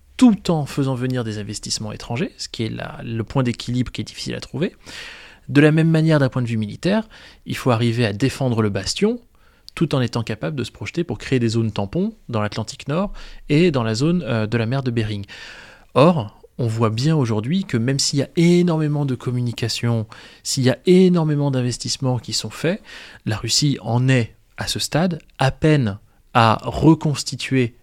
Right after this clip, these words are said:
ses capacités stratégiques de l'ère de, de l'ère soviétique, premièrement. Et puis deuxièmement, quand le bâtiment français, le, le, le B S H Rhône, a fait la traversée du passage du Nord-Est à l'été deux mille dix-huit, ben, on a bien vu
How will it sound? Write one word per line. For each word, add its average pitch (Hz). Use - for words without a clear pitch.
ses -
capacités 110
stratégiques 104
de 107
l'ère 104
de, 104
de 110
l'ère 104
soviétique, -
premièrement. 113
Et 147
puis 156
deuxièmement, 135
quand -
le 107
bâtiment 117
français, 110
le, 110
le, -
le 135
B 113
S 107
H 104
Rhône, 113
a 98
fait -
la 120
traversée 113
du 101
passage 110
du 107
Nord-Est 104
à 113
l'été 98
deux 98
mille 98
dix-huit, 131
ben, 170
on 113
a 107
bien 107
vu 180